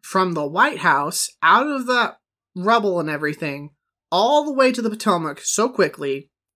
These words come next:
gathered up a team, and found him and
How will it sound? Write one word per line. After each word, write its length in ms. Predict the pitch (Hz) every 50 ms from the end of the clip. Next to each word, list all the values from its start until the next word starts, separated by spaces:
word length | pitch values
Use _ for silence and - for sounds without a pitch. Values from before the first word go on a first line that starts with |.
| -
gathered 380 | - 156 175 214 226 277 285 269
up 160 | 302 311 -
a 40 | 320
team, 580 | 311 - - 208 196 175 160 156 156 156 - _ _ _ _ _ _
and 300 | - 185 170 156 147 -
found 540 | - - - 220 220 240 247 247 240 233 196
him 560 | - - 175 151 135 131 127 127 131 151 - _ _ _ _ _ _ _ -
and 600 | 208 240 262 240 202 170 160 160 165 175 175 -